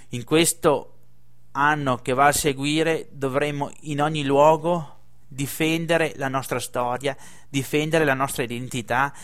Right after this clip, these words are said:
e non farci trascinare in quel calderone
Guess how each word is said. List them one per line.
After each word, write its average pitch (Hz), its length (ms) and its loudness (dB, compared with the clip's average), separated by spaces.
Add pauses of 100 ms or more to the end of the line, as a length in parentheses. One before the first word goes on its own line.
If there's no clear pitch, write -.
(120)
e 147 140 4
non 151 180 2
farci 165 580 0 (380)
trascinare 127 760 0
in 143 200 -6
quel 151 340 2
calderone 127 800 0